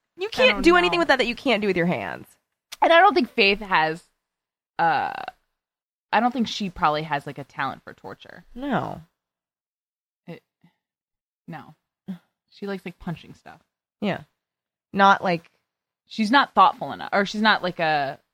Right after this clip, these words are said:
Speaker 1: she's not meticulous enough.
Speaker 2: Mm-hmm.
Speaker 1: And she's not,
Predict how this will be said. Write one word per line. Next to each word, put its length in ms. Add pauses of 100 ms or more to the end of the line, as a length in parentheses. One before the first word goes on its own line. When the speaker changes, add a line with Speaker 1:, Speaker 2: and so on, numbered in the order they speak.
Speaker 1:
she's 220
not 100
meticulous 500
enough. 200
Speaker 2:
Mm-hmm. 260 (1600)
Speaker 1:
And 80
she's 180
not, 460